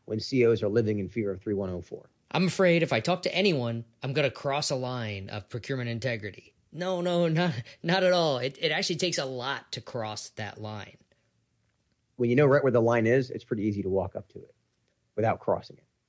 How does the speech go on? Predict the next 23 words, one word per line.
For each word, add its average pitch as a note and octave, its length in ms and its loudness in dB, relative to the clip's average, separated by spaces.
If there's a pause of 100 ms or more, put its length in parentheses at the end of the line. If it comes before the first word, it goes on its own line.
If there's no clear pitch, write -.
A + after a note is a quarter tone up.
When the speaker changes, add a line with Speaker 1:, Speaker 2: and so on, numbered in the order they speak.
(300)
Speaker 2:
And G#3+ 140 4
until C4+ 540 2 (100)
you D#3 220 -4
release F3 560 -2
the C#3+ 160 -4
final D3+ 420 -4
R C3+ 220 0
F B2 220 -6
P, A2+ 420 -8 (880)
communications C4 640 2
are B3 60 4
supposed C4 560 0
to G#3 40 0
be C#3+ 160 -2
open. G2+ 380 -8 (1080)
It's D3+ 160 -2
really G3 180 2
easy D#3 380 -4
to C3+ 220 -6
avoid C3 380 -4
the A2+ 60 -4
trap A2 420 -8 (320)
of A2 340 -2